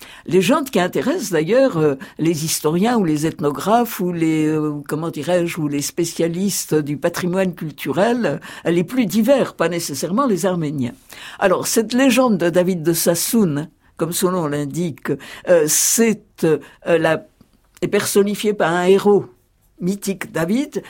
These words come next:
qui n'est que le troisième d'ailleurs. Enfin, il y a, c'est une légende versifiée, euh, partagée en quatre parties,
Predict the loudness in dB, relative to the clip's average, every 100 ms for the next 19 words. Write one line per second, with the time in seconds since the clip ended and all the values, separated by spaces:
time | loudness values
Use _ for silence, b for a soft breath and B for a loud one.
0 | B -4 0 2 2 2 -2 -2 0 0
1 | 2 2 2 0 0 2 0 -2 -4 -4
2 | -4 -2 -2 -2 -4 -6 -6 -6 -6 0
3 | 0 2 0 0 -2 -4 -6 b -2 -2
4 | 0 -4 -6 -4 -2 -2 -4 _ _ B
5 | B B -6 -4 -6 B _ -6 0 0
6 | 2 -2 -2 -4 -4 -6 -6 -8 -8 -4
7 | -4